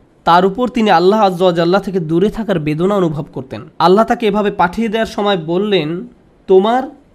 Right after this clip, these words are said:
এবং তোমার সন্তানদের কিন্তু আবার উপরে উঠে আসার সুযোগ রয়েছে।" তাই আল্লাহ তাআলা তাকে বললেন, "ফা ইম্মা ইয়াতিয়ান্নাকুম মিন্নি হুদান ফামান তাবিআ হুদায়া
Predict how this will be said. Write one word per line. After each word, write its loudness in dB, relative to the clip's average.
এবং 2
তোমার -2
সন্তানদের -4
কিন্তু 0
আবার 6
উপরে 0
উঠে 4
আসার 2
সুযোগ -2
রয়েছে।" -6
তাই 4
আল্লাহ 6
তাআলা 6
তাকে 0
বললেন, 0
"ফা 2
ইম্মা 0
ইয়াতিয়ান্নাকুম -2
মিন্নি -2
হুদান -2
ফামান 4
তাবিআ 2
হুদায়া 0